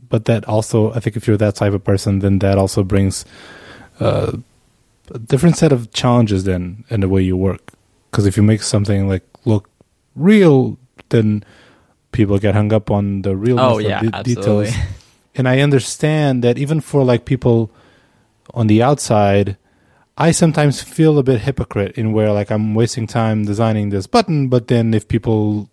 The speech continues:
Speaker 1: ask about the button, I'm like, "No, no, no, but that's not final. Like, that's, like, that's not how it's, it's gonna be ultimately. It's just, you know, a button." And it's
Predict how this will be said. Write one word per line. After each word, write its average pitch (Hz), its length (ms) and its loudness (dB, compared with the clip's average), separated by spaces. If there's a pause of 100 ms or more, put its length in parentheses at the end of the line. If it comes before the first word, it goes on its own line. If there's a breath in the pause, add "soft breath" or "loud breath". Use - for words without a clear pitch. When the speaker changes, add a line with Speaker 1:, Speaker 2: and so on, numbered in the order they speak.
(260)
Speaker 1:
ask 139 260 0
about 107 220 0
the 101 80 -4
button, 101 320 -4
I'm - 20 -4
like, 101 220 -6
"No, 220 80 6
no, 214 80 6
no, 175 80 6
but 147 80 0
that's 165 160 0
not 117 100 0
final. 95 300 -2
Like, 110 160 -6
that's, - 220 -2 (680 loud breath)
like, 127 140 0
that's 135 160 0
not 127 320 0 (160)
how 113 100 -2
it's, - 220 -2 (480)
it's - 80 -12
gonna 113 160 2
be 101 400 2
ultimately. 95 560 0
It's 92 100 -10
just, - 300 -6
you 117 80 -2
know, 92 320 0
a 110 80 2
button." 98 300 0 (420 loud breath)
And 107 160 2
it's 98 160 -4